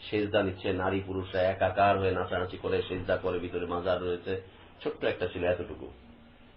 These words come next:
এখন এত বড় হয়েছে। এটাকে উঠাবার ক্ষমতা এখন কারো নেই, এদেশের মানুষের নেই।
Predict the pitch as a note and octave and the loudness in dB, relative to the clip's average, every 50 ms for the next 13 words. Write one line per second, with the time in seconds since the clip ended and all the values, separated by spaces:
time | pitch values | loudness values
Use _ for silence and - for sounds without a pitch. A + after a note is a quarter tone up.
0 | - - - - - - - - - G2+ F2+ F#2 G2+ G#2+ G#2+ G#2+ G#2 - G2 E2+ | -20 -20 -20 -20 -14 -8 -8 -4 -2 0 2 6 8 8 8 8 6 4 0 -4
1 | D#2 D#2 D#2+ D#2 D#2 C#2+ - - - - - - - - - - - - - - | -4 -4 -4 -4 -6 -8 -10 -12 -16 -18 -18 -20 -20 -20 -20 -20 -20 -20 -20 -16
2 | - - F#2 F2 E2+ E2 F2 E2+ D#2+ D#2 D2+ - E2+ D#2+ D#2+ D#2 D#2 D#2 D#2 D2+ | -8 -4 -2 -2 -2 -2 -4 -4 -6 -6 -6 -8 -8 -8 -6 -6 -6 -6 -8 -8
3 | C#2 - - C#2 C#2 C2 C2 B1+ - - - - - - B1+ B1+ - B1+ B1+ C#2+ | -10 -10 -10 -10 -10 -12 -14 -16 -18 -20 -20 -20 -18 -16 -16 -14 -14 -12 -12 -12
4 | D2+ - - D2 C#2+ C2 | -12 -12 -12 -14 -14 -14